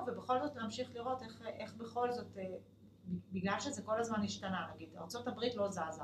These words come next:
מ-, מההתחלה ועד הסוף, אה, לא ויתרה על הבדיקות, אה, לא ויתרה על הבידוד, אה, לא ויתרה על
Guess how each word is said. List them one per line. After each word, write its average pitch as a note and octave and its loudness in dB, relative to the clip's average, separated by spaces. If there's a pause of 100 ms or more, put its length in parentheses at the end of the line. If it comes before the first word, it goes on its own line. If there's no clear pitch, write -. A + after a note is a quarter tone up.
(120)
מ-, A3 0
מההתחלה G#3 2
ועד F3+ 2
הסוף, D4 -2 (580)
אה, G3 4 (380)
לא G3+ 8
ויתרה G#3+ 6
על G3 6
הבדיקות, B3+ 2
אה, G3 2 (240)
לא F#3+ 8 (100)
ויתרה G3+ 2
על F#3 6
הבידוד, B3+ 2
אה, G3+ 0
לא G3 2
ויתרה G3 -2
על F#3+ 2